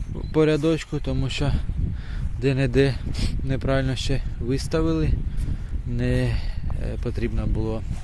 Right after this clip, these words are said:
на вал отбора мощності ставити на найнижчу позицію, на одиничку, тому що іноді, якщо велика позиція, не встигає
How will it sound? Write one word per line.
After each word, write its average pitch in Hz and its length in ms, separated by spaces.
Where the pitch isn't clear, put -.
на 113 100
вал 117 380
отбора 110 360
мощності 117 560
ставити 117 480
на 117 180
найнижчу 117 720
позицію, 123 540
на 113 140
одиничку, 107 580
тому 110 220
що - 180
іноді, 117 340
якщо 113 280
велика 113 380
позиція, 117 480
не 104 100
встигає 117 500